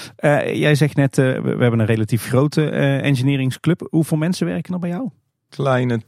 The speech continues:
Speaker 2: twintig vast. En dan, eh, drie, vier stagiaires. En we hebben natuurlijk een flexibele schil van inhuur. Eh, dat kan zijn van bedrijven waar we mee werken. Of dat we mensen inhuren om een, voor een bepaalde periode vast bij ons op de afdeling, eh, te zitten.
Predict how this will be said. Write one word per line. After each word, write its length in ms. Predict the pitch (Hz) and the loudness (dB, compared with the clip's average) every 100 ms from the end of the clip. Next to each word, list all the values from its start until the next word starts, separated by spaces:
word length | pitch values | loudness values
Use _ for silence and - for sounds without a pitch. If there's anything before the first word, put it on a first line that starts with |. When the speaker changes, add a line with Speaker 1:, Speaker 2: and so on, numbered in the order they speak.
| - | -8
Speaker 2:
twintig 520 | - 143 131 127 - | -2 0 0 -4 -4
vast. 640 | - 151 175 - - - - | 0 0 0 -4 -10 -12 -10
En 140 | 135 | -4
dan, 240 | 117 113 110 | -2 0 0
eh, 200 | 110 107 | 0 -2
drie, 320 | 107 120 117 | -4 -4 -4
vier 200 | - 107 | -2 -6
stagiaires. 760 | - 110 120 123 127 127 - - | -4 0 2 2 2 0 -2 -2
En 120 | 113 110 | 0 2
we 60 | |
hebben 120 | 107 107 | 2 0
natuurlijk 220 | 107 107 | 0 -2
een 60 | 101 | -2
flexibele 420 | - 107 - 107 101 | -4 -2 -2 -2 -2
schil 260 | - 110 | 0 0
van 160 | 98 101 | 2 0
inhuur. 440 | 104 104 107 107 - | 0 0 0 -4 -2
Eh, 220 | 101 98 | 0 0
dat 120 | 98 | 0
kan 220 | 113 104 | 0 0
zijn 220 | 92 101 | 0 0
van 160 | 98 98 | 0 -4
bedrijven 420 | 92 101 107 107 | -2 0 0 2
waar 140 | 107 104 | 2 2
we 60 | |
mee 140 | 104 101 | 2 2
werken. 300 | 104 98 - | 0 0 -4
Of 120 | 98 | -4
dat 140 | 95 | -2
we 320 | 98 95 98 95 | -2 -2 -2 -2
mensen 340 | 104 98 110 | -2 -2 -2
inhuren 360 | 101 98 98 92 | -2 -2 -2 -2
om 100 | 98 | -2
een, 140 | 95 | -4
voor 140 | - | -4
een 60 | 95 | -4
bepaalde 260 | 92 101 95 | 0 0 0
periode 340 | 101 98 92 | -2 -2 -2
vast 200 | 95 95 | -4 -4
bij 100 | 101 | -4
ons 100 | 92 | -4
op 60 | 98 | -4
de 60 | |
afdeling, 460 | 101 98 92 90 92 | -6 -4 -6 -4 -6
eh, 40 | 95 | -8
te 160 | - | -8
zitten. 320 | 104 98 - | -6 -6 -6